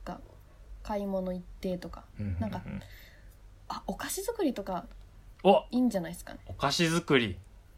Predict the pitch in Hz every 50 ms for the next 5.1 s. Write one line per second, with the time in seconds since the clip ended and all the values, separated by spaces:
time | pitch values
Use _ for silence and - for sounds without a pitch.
0 | - - - - - - - - - - - - - - - - - - - -
1 | - - - - 139 143 131 120 101 - - - - 143 139 135 139 139 139 135
2 | 135 131 139 - 240 247 240 170 120 117 104 101 101 95 95 92 98 95 - -
3 | - - - - - - - - - - - - - - - - - - - -
4 | - - - - - - - - 247 233 - - 202 196 185 - 175 175 170 165
5 | 147 -